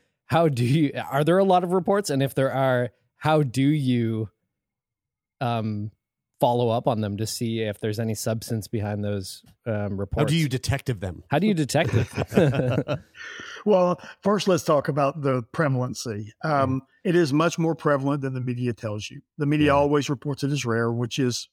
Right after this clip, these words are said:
Speaker 3: not true. Um, just from the numbers at, at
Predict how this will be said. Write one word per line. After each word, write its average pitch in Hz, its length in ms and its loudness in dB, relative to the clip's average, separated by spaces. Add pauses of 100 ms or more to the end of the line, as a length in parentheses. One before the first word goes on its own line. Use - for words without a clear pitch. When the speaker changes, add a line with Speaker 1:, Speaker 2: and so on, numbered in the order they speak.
Speaker 3:
not 139 280 -2
true. 107 320 -6 (760)
Um, 151 540 2 (1000)
just 175 400 -2
from 139 340 2
the 135 100 0
numbers 143 400 0
at, 117 160 -6 (680)
at 131 200 -8